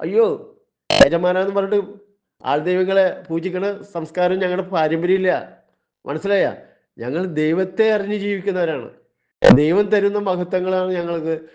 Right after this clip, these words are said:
നശിച്ചു പോകാതെ കിട്ടുന്നത്. ആത്മാവിനെ നഷ്ടപ്പെടുത്താതെ ഞങ്ങൾ നോക്കും. മനസ്സിലായ? ഇത്ര അറിവിലേക്കാണ് ഈ തന്നിരിക്കണം. ഇനിയെങ്കിലും ബോധത്തോടു കൂടി ഭരിക്ക്, ജീവിക്ക്, സഭയെ, മക്കളെ നയിക്ക്.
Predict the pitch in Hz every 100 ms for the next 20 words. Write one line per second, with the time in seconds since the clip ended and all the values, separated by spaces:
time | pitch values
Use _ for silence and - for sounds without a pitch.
0 | _ _ 143 143 156 175 165 156 160 151
1 | 147 131 113 - _ _ _ _ _ _
2 | _ _ _ _ _ _ - 131 170 190
3 | 202 196 208 208 196 190 185 180 180 185
4 | 180 170 160 139 113 - _ _ _ _
5 | _ _ _ _ _ _ - 156 175 156
6 | 120 - - _ _ 165 151 151 156 180
7 | 180 190 190 185 170 160 147 139 117 -
8 | _ _ _ _ _ - 135 180 202 196
9 | 196 165 180 175 180 175 165 165 151 -
10 | _ _ _ 110 147 151 165 165 165 -
11 | - _ _ 110 131 165 175 170 165 160
12 | - _ _ _ _ 143 135 160 170 170
13 | 156 147 147 143 135 143 139 135 -